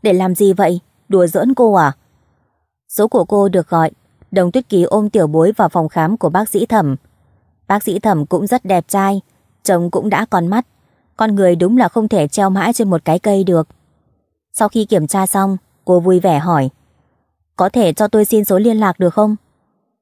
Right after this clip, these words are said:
Lần trước cô tiếp tân đã đưa số cho cô rồi, nhưng cô chưa kết bạn. Ban đầu cô nghĩ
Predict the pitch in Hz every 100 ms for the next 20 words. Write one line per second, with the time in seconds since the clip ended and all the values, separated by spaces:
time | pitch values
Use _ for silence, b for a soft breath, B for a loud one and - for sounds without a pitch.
0 | _ _ 180 165 - 233 - 180 247 247
1 | 196 185 175 175 208 190 - 170 175 214
2 | 196 185 175 156 143 - _ _ _ 196
3 | 190 185 190 185 202 180 254 - 180 160
4 | _ _ _ _ _ _ _ _ _ -
5 | 196 190 165 196 190 190 233